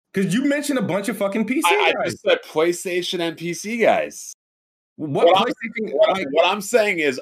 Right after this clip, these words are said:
Speaker 2: all the, but even M G B can beat all these Xbox games
Speaker 1: Did
Speaker 2: and PlayStation games.
Speaker 1: M G B was an X bot, and, and he
Speaker 2: Yeah.
Speaker 1: plays,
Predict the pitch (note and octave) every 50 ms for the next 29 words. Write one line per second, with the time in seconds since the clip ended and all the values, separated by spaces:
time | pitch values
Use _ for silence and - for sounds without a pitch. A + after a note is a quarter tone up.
0 | - - C3+ D#3 F3 G#3 A3 A3 - - _ _ _ _ _ _ _ - - A3+
1 | A3+ A#3 C4+ C#4+ C#4+ C4+ E3+ A3 B3 B3+ B3+ G#3+ A3 B3+ B3 A#3+ G#3+ A3+ C4+ D4
2 | - - B3 D#3+ C3+ D3+ D3 C3 D3+ C3+ D3 D3 C#3 C3 B2 A#2 C3 B2 A#2 -
3 | - - C3 A2+ A2 - - - - G#2+ F#2+ F2 D#2+ D2+ - _ - - - A#2
4 | - - C#3 B2+ A#2+ - - B2 A2 G#2 - A2 G#2 G2 G2 F2+ E2 D2+ D2 -
5 | - - - D#4 D#4 E4 D#4 D4+ F4+ F4+ D#4+ G#3 F#3 C4+ D#4 D#4 D4 A#3 G#3 C4
6 | C#4 B3 G3 C4 B3+ A#3+ - - - B3 C#4 C4 - - E3 C3 B2 G3 A3+ B3+
7 | B3 A3 - G3+ A3+ A3+ A3+ G#3+ G#3 G#3+ G#3 F#3+ A3+ - B3 B3+ - - F3 B2+